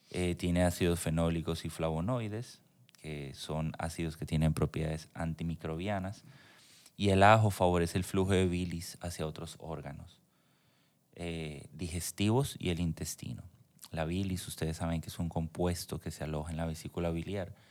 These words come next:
y ayuda en la emulsión de las grasas. Cuando uno come y las comidas copiosas que contienen un alto porcentaje de grasa llegan al estómago, entonces la vesícula biliar libera, eh,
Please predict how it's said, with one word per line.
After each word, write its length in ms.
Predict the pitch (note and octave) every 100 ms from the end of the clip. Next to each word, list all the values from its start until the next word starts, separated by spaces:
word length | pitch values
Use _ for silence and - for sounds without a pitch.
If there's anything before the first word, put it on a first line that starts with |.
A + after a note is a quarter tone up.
| _ - _ _ _ -
y 80 | F2+
ayuda 600 | F2 E2+ F2 E2+ D#2 - -
en 160 | E2+
la 280 | E2 D#2+ -
emulsión 480 | - E2 D#2+ - D#2+
de 80 | E2
las 200 | E2+ -
grasas. 540 | E2 D#2 - - - _ _ - _ _ _
Cuando 200 | D#2+ E2
uno 180 | E2+ E2
come 520 | C3 C#3 A#2 A2+ G#2+
y 40 |
las 220 | E2+ D#2+ -
comidas 400 | E2+ E2 E2+ -
copiosas 540 | F2 - G2+ G2 -
que 80 | -
contienen 360 | F2 E2 D#2+ E2
un 100 | E2
alto 560 | E2 - E2 D#2+ D2 - - _ _ _ _ _ -
porcentaje 520 | D#2 E2+ D#2+ E2+ E2
de 100 | E2+
grasa 440 | G2 G#2+ G2+ - - - - _ _ _
llegan 240 | F2 F2
al 140 | F2 F2
estómago, 500 | F#2 - B2 A2 F2+
entonces 420 | E2+ E2+ E2 E2+
la 100 | F2
vesícula 440 | E2 D#2+ - F2 F2
biliar 260 | E2+ E2
libera, 500 | E2 E2+ E2+ E2 - - _ _ _ _ _ _ _ -
eh, 300 | D2+ D2